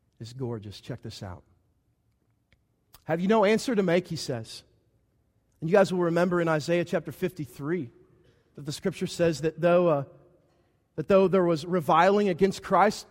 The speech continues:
he didn't revile in return. First Peter two says that same thing. Uh,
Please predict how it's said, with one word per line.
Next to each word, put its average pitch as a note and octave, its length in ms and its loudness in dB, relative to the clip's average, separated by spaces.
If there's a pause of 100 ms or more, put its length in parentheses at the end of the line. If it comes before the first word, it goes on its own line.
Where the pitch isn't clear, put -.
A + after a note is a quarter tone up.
(100)
he G3+ 100 -4
didn't G#3+ 200 0
revile F#3 420 6
in F#3+ 120 -2
return. F3+ 360 -4
First E3+ 220 -10
Peter F3+ 200 -2
two G3 220 -8
says E3 240 -4
that D#3+ 140 -4
same F3+ 260 -4
thing. F#3+ 320 -8 (1080)
Uh, F3 160 2